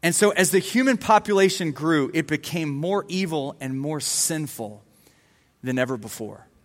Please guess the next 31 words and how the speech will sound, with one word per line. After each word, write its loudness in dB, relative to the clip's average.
Now, 6
I 6
wanna 6
ask 4
you 0
this 2
question, 0
and, -4
and -6
this 0
kinda 0
leads 2
into 0
where 0
we're -4
going. -6
Can 0
you 2
think 4
of 0
a 4
time 4
in 4
your 4
life 4
where -2
you -4
wanted 2
to -6
start -2
over? -8